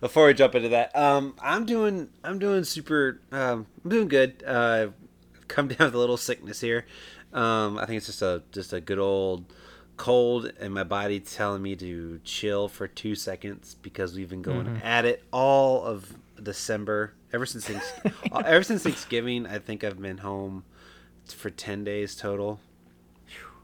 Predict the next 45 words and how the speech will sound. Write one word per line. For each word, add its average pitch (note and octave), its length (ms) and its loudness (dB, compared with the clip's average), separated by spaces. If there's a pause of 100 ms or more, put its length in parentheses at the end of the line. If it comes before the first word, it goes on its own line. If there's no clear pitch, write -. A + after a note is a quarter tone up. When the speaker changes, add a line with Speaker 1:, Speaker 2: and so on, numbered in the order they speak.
(300)
Speaker 2:
Yeah, G#2+ 60 -8
I C#3 240 4
Speaker 1:
Um, C#3+ 60 6
Speaker 2:
was C#3 120 0
Speaker 1:
so D3 60 4
Speaker 2:
like, C#3+ 320 4 (280)
Speaker 1:
<laughs> - 340 -4
Speaker 2:
I D#3 80 6
was D3+ 120 6
like, D#3 160 8
"Okay," C3+ 460 6
'cause C3 200 2
you C3+ 120 0
guys D3 160 6
were D3 100 6
in F3+ 80 8
Atlanta, C3+ 400 4
then B2+ 120 0
you C#3 60 -2
came D#3 180 6
to D#3 60 6
the D3 100 8
wedding, A#2 380 0 (480)
and C3+ 140 2
then C#3+ 100 8
I'm C#3+ 140 6
looking, C#3+ 160 6
I'm C3 80 4
like, C3+ 120 4
"Okay, D3 220 6
they're C#3+ 140 6
in C3+ 80 2
Boston D3+ 420 8
now." A#2 300 -2 (560)
Like, C#3 80 4
okay, D#3 220 8
now C3+ 160 4
they're E3 100 10
in F#3+ 60 8
New F#3+ 100 8
Jersey. C3 600 2
<laughs> - 40 -4 (220)
Speaker 1:
Yep. C3 420 8
Speaker 2:
Now D3 160 4
he's, F#3+ 200 6